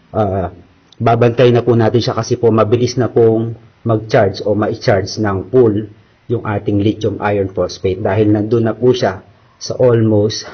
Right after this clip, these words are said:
one hundred percent na charging current.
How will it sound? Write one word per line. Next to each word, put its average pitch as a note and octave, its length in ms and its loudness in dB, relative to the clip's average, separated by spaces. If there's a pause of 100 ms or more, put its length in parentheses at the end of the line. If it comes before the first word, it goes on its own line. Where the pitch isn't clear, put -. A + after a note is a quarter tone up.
(160)
one A2+ 240 -2
hundred A2+ 320 0
percent G2 560 -2
na F#2+ 360 -4 (440)
charging G2 400 -2
current. D#2+ 480 -8